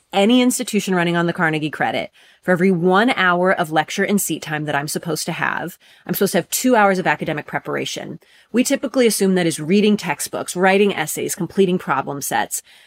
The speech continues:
But that's not because it has to be. It's, it's because it was the best way that university faculty could think to track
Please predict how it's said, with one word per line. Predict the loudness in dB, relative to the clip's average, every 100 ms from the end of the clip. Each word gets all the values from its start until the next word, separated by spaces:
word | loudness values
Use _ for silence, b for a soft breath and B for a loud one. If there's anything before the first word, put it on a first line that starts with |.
| b 0
But | 2
that's | 2 0
not | 0
because | 0 0 -2
it | -2
has | -4 -4 -2
to | -2
be. | 0 -2
It's, | -4 -6
it's | -10 -4
because | 0 2
it | 0
was | 0
the | -2
best | 0 -4 -2 0
way | 2
that | 2
university | 2 2 2 0 -2 -4
faculty | -2 -2 -2 -2 -2
could | -2 -6
think | -2 0 0
to | -4 -10
track | -2 0 0 -4